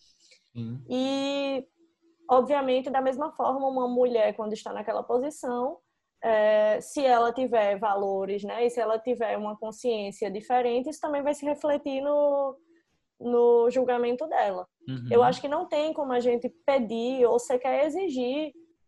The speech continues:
Speaker 2: é, na verdade seria o contrário, né? <laughs> Exigir ou sequer pedir que o juiz, ele deixe isso de lado.
Speaker 1: Sim.
Speaker 2: Ele nunca vai deixar.
Speaker 1: É.
Speaker 2: Seria ilusão da parte da gente de querer um juiz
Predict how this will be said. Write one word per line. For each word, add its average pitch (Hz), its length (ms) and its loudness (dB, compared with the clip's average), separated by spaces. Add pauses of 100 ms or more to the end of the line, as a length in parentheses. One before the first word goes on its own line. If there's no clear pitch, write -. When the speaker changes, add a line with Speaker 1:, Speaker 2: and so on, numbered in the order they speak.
(120)
Speaker 2:
é, 202 400 0 (120)
na 214 120 -6
verdade 202 240 -6
seria 226 140 -4
o - 20 -20
contrário, 185 380 -6
né? 196 120 -8
<laughs> - 60 -6
Exigir 240 540 2
ou 285 60 6
sequer 254 380 0
pedir 262 480 -2 (320)
que 294 120 -2
o 294 100 0
juiz, 269 460 -2
ele 262 380 2
deixe 262 360 4
isso 277 180 -6
de 247 100 2
lado. 180 360 -2 (520)
Speaker 1:
Sim. 110 440 -8 (460)
Speaker 2:
Ele 247 180 0
nunca 320 200 -2
vai 269 140 2
deixar. 196 340 2
Speaker 1:
É. 123 220 -2 (260)
Speaker 2:
Seria 269 380 4
ilusão 311 440 0
da 277 120 0
parte 240 280 -4
da 233 160 2
gente 208 400 -4
de 196 220 -10 (200)
querer 226 300 2
um 226 120 -2
juiz 233 580 0